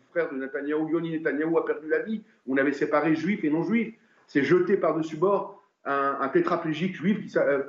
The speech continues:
euh, Léon Klinkofer, qui était sur sa chaise roulante, et ils ont détourné la, un bateau, l'Aquilée Lauro, et ils l'ont jeté à la mer avec sa chaise roulante. C'est ça le F P L P qui ont fracassé des, des têtes dans des synagogues en Israël de, de, de, de, de prière.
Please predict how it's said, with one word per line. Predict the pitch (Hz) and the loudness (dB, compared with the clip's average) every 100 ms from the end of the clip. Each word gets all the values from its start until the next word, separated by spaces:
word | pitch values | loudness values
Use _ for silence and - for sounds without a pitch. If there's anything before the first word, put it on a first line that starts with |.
| - | 0
euh, | 156 151 - - 120 147 147 | 0 0 -8 -4 0 4 6
Léon | 156 175 185 | 6 6 4
Klinkofer, | 180 196 185 180 175 208 220 | 2 2 4 2 2 -2 -2
qui | 190 | -4
était | 147 | -8
sur | 151 - | -8 -6
sa | 156 | -8
chaise | - 180 | -2 -2
roulante, | 151 170 208 226 - _ _ _ | 0 2 2 0 -6 _ _ _
et | 131 | -2
ils | 135 143 | 0 0
ont | 147 | 2
détourné | 175 175 165 170 | 0 0 2 4
la, | 151 - - | 2 0 -6
un | - | -4
bateau, | - 170 170 175 | 2 2 4 2
l'Aquilée | 160 - 170 170 | 2 -4 -2 -2
Lauro, | 165 190 208 240 240 | 0 -2 -2 -4 -2
et | 156 | -2
ils | 156 | -4
l'ont | 156 | -4
jeté | 147 175 175 | -2 -2 0
à | 175 | 0
la | 160 | 0
mer | 208 196 - _ | -2 -4 -8 _
avec | - 175 214 | -2 0 0
sa | 196 175 | -2 -6
chaise | 170 | -6
roulante. | 156 220 220 - - _ | -6 -4 -4 -6 -14 _
C'est | 156 | -6
ça | 151 254 | 0 4
le | 240 | 4
F | 170 - | 4 2
P | 147 | 0
L | 143 | 0
P | 151 | -4
qui | - | -6
ont | 123 - _ | -10 -12 _
fracassé | - 180 190 175 180 | -2 0 0 2 0
des, | 139 123 - | 0 -6 -6
des | 127 127 | -6 0
têtes | - | 0
dans | 147 | 2
des | 131 | -2
synagogues | 131 151 143 147 156 143 | -6 -2 0 2 0 0
en | |
Israël | 143 - 156 170 170 - - | -4 0 2 4 2 -4 -10
de, | 131 | -8
de, | 147 143 139 | -6 -6 -8
de, | 135 135 135 | -14 -10 -12
de, | 135 | -6
de | 143 | -6
prière. | - 233 247 190 | -2 2 2 2